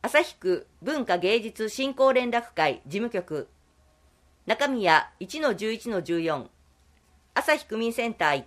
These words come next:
階。電話、零六六九五三の三九零一。ファックス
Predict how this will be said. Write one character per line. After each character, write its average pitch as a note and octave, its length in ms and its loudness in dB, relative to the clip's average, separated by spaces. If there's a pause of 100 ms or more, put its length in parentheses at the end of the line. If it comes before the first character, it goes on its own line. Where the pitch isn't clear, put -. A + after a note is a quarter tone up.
階。 D#3+ 280 0 (1300)
電 G#3+ 240 0
話、 G3 280 6 (420)
零 B3+ 180 10
六 F#3 440 0 (300)
六 G3+ 240 -2
九 D#4+ 240 0
五 G3+ 180 6
三 G3+ 280 -2
の D#3+ 300 0
三 B3+ 280 0
九 B3 220 -2
零 E3 180 -2
一。 E3+ 420 -8 (1040)
フ C4+ 60 2
ァ C#4 40 4
ッ - 40 -2
ク B3+ 120 -12
ス E3 280 -4